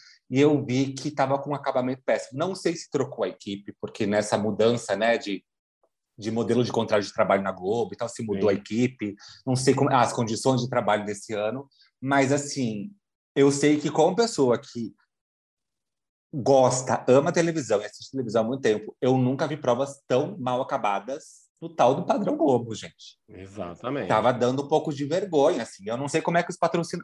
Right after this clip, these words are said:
Speaker 1: como bateu isso nos patrocinadores. Talvez, talvez eles não liguem tanto pra isso, mas eu acho que ligam, porque todo mundo quer ver ali sua marca, né, bem
Speaker 2: Bem
Speaker 1: exposta de uma forma
Speaker 2: apresentada.
Speaker 1: bem, bem apresentada.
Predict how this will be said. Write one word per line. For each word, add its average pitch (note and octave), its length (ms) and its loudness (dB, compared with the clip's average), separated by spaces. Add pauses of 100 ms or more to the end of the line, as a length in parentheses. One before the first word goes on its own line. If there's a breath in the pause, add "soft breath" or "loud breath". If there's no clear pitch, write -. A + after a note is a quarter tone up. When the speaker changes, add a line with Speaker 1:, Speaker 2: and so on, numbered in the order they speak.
(120)
Speaker 1:
como D#3+ 240 -2
bateu D3+ 340 4
isso D3 140 0
nos D#3+ 140 -8
patrocinadores. D#3 960 -2 (800 soft breath)
Talvez, D3 360 0 (220)
talvez C#3 260 0
eles C#3 120 -10
não D3 100 -6
liguem C3+ 240 -8
tanto C3+ 220 -4
pra C3 160 2
isso, C3 340 -2
mas - 300 -4
eu D3 200 4
acho A#2 280 4
que - 80 -14
ligam, G#2 280 -10
porque - 180 -20
todo G2 140 -16
mundo G#2+ 100 -18
quer A2+ 160 -6
ver G#2 100 0
ali G2+ 180 -4
sua A#2 200 0
marca, G2+ 500 2
né, C#3 280 0 (160)
bem C3 140 0
Speaker 2:
Bem D3 200 -10
Speaker 1:
exposta A#2 460 4
de B2 80 0
uma C3+ 180 2
forma B2+ 200 4
Speaker 2:
apresentada. - 80 -2
Speaker 1:
bem, B2+ 240 -4 (600)
bem D3+ 140 -2
apresentada. D#3 400 2